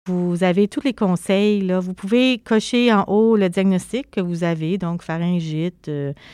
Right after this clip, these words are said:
euh, bronchite, euh, et puis ça donne les conseils aux patients. Vous pouvez même en rajouter. Vous pouvez cocher ce que vous lui conseillez, que ce soit du Tylenol ou de l'Advil ou une solution saline pour le nez.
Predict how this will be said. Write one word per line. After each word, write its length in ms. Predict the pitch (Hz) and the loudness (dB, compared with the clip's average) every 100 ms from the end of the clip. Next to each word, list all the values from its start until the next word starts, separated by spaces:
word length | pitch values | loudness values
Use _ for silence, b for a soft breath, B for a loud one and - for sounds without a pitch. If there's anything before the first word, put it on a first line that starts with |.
| B B B - | B B B -10
euh, 120 | 143 | -10
bronchite, 960 | 139 147 170 180 175 - 185 185 196 - | -8 -4 -2 -2 -4 -6 -2 -2 -4 -6
euh, 200 | 165 160 | -6 -6
et 140 | 180 | -6
puis 180 | 180 208 | -4 -4
ça 140 | 202 170 | -2 -2
donne 180 | 185 | 0
les 100 | 214 | 0
conseils 380 | 202 165 160 202 | 0 -4 -2 0
aux 100 | 202 | 0
patients. 320 | 180 160 - 254 | -2 -4 -2 -2
Vous 80 | 220 | -2
pouvez 260 | - 190 | -2 0
même 260 | 185 185 208 | 2 2 2
en 160 | 175 | 2
rajouter. 540 | 160 180 170 165 - 180 | 0 0 0 -4 -6 -6
Vous 100 | 185 | -6
pouvez 280 | 185 185 196 | -6 -4 -2
cocher 400 | 202 175 - 202 | -2 -4 -2 -4
ce 80 | |
que 80 | - | -2
vous 160 | 208 220 | -2 0
lui 160 | 240 | -2
conseillez, 580 | 202 175 170 175 160 170 | -2 -4 -2 -2 -2 -2
que 60 | 185 | -2
ce 100 | 170 | -6
soit 300 | - 175 170 B B B | -4 -2 -2 B B B
du 120 | - 165 | -10 -8
Tylenol 580 | 175 180 175 170 175 | -2 0 2 2 0
ou 60 | 170 | -2
de 80 | 160 | -2
l'Advil 640 | 165 156 165 170 175 170 | -2 -2 -2 0 0 -2
ou 120 | 165 | -2
une 100 | 156 | -4
solution 380 | 151 170 165 185 | -4 -4 -2 -2
saline 400 | 180 185 175 175 | -2 0 2 2
pour 140 | 180 175 | 2 0
le 80 | |
nez. 240 | 160 160 | 0 2